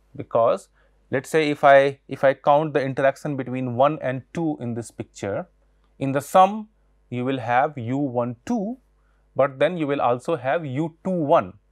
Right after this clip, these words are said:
but both are representing the same energy. In terms of forces, they are acting on different particles, but in terms of energy, it has to be counted only once, not twice, because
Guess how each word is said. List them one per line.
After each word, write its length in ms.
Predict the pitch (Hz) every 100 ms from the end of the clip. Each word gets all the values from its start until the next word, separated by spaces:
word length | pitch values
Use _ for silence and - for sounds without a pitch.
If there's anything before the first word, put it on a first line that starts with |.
| _
but 180 | 117 113
both 420 | 117 139 202 202 -
are 260 | 131 151
representing 640 | 147 - 131 123 123 139 170
the 100 | 170
same 340 | - 226 214
energy. 440 | 139 95 92 - - -
In 120 | 131
terms 240 | 151 135
of 120 | 175
forces, 560 | - 175 180 196 190 - _ _ _ _
they 160 | 113 147
are 100 | 147
acting 280 | - 185
on 160 | 165 139
different 400 | 139 - 143 127
particles, 580 | 110 98 90 - - - _ _ _
but 140 | 120
in 100 | 139
terms 260 | 143 170 170
of 120 | 170
energy, 640 | 147 143 156 147 127 120 - _ _ _ _ _
it 140 | - 123
has 220 | 135 135
to 100 | 151
be 100 | 143
counted 460 | - 120 117 151 156
only 320 | 120 110 139
once, 420 | 165 226 110 -
not 280 | 113 107 _
twice, 340 | 214 139 92 _
because 460 | - - 107 180